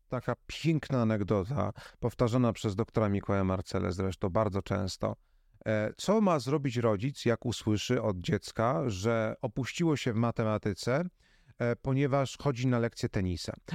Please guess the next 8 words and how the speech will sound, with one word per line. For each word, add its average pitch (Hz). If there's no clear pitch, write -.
Albo 156
skomplikujemy 147
rzecz 127
jeszcze 143
bardziej, 107
żeby 110
było 104
kontrowersyjnie. 110